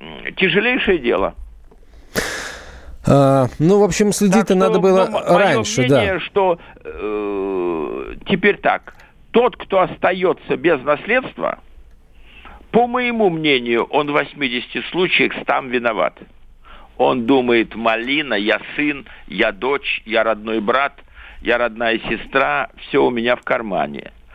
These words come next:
Speaker 1: А надо приходить, заботиться, стирать бельё, приносить еду, привозить врачей, привозить ремонтников. Сегодня розетка сломалась,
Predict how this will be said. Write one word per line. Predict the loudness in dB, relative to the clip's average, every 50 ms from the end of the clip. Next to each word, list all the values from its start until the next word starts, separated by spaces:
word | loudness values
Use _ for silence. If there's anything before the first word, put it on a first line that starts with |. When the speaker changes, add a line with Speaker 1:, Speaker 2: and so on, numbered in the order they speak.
| -20 -20 -20 -20 -20 -20 -14 -6 -4
Speaker 1:
А | -2 0 0 0
надо | 2 2 2 2 2 2 0 -2
приходить, | 0 0 -2 0 0 0 0 0 -2 -2 -2 0 0 0 0 0 -4 -6 -2 0
заботиться, | 0 0 0 0 0 0 2 2 2 0 -2 -6 -8 -6 -6 -6 -6 -6 -4
стирать | -2 0 2 2 2 0 -2
бельё, | -6 -8 -6 -6 -4 -4 -2 0 2 2 2 0 -2 -6 -18 -20 -14 -8
приносить | -6 -4 -2 -2 -2 -2 -2 -4 -4 -4 -4 -4 0
еду, | 0 2 2 2 2 2 2 2 0 -2
привозить | -2 -2 0 0 0 -2 -2 -4 -8 -6 -6
врачей, | -2 -2 -2 -2 -4 -6 -6 -2 0 0 0 0 -2 -6 -10 -20 -10 -4
привозить | 0 2 2 4 2 2 0 -4 -4 -2 0
ремонтников. | 0 0 0 0 2 0 0 0 -2 -4 -6 -6 -2 -2 -2 -2 -2 -4
Сегодня | -4 -2 0 0 0 0 0 2
розетка | 2 2 0 -2 -4 -4 -4 -6 -10 -6
сломалась, | -2 -2 -2 0 0 0 2 2 2 0